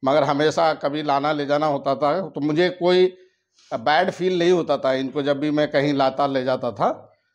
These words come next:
मुझे अच्छा लगता था कि मैं किसी का हेल्प कर रहा हूँ, मदद कर रहा हूँ। तो आज एक एक हिडन बात इन लोगों का बताएंगे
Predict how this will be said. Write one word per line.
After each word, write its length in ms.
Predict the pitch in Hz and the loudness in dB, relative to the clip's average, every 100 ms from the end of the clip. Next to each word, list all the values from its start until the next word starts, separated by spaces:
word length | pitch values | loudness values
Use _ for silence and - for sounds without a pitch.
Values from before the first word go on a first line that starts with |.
| _ _ - | _ _ -6
मुझे 160 | 139 160 | 0 2
अच्छा 220 | 147 180 | 2 0
लगता 300 | 165 143 147 | -2 -2 -4
था 140 | 131 | -2
कि 120 | 151 147 | -4 -2
मैं 220 | 143 131 | -4 -2
किसी 240 | 139 135 | -6 -4
का 100 | 143 | -2
हेल्प 260 | 131 131 - | 0 -2 -2
कर 120 | 127 | -4
रहा 80 | 120 | 0
हूँ, 100 | 131 | -2
मदद 260 | 131 123 - | -2 -6 -6
कर 140 | 123 | -4
रहा 120 | 110 | -4
हूँ। 460 | 107 104 - - - _ _ _ _ - | -4 -8 -12 -20 -20 _ _ _ _ 2
तो 60 | |
आज 300 | 185 180 202 | 4 4 4
एक 180 | 202 - | 2 2
एक 120 | 208 160 | 0 -2
हिडन 360 | 165 165 196 | -4 -2 0
बात 180 | 185 180 | 0 0
इन 100 | 175 | 0
लोगों 120 | 175 | -2
का 120 | 180 | 0
बताएंगे 580 | 160 143 151 156 131 127 | 0 0 0 -2 -4 -2